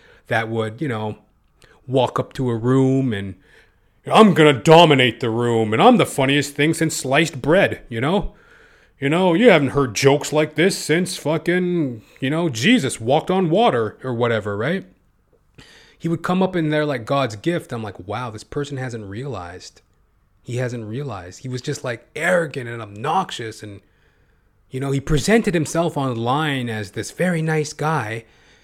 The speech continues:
but in person, he was just a complete dick. And I saw in him, oh, he hasn't returned to the basic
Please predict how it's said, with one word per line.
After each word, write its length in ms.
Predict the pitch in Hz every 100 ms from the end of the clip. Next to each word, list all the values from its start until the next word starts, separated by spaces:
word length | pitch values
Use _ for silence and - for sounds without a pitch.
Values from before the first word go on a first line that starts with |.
| _ -
but 120 | 147
in 120 | 147
person, 400 | - 185 202 117
he 60 | 117
was 100 | 117
just 120 | -
a 40 |
complete 420 | 127 - 151 135
dick. 360 | 143 160 - - _ _ _ _ _ _ _ _ _ _ _ _ -
And 640 | 131 127 127 123 - - _ _ _ _ _ _ _ _ _ _ _ _ _ _ _ _ _ _ -
I 80 | 139
saw 380 | - 170 196 202
in 160 | 135
him, 220 | 120 107
oh, 140 | 123 120
he 200 | 156 214
hasn't 300 | 220 160 123
returned 520 | 113 - 147 151 120
to 80 | 107
the 100 | 101
basic 720 | 90 120 143 - 101 -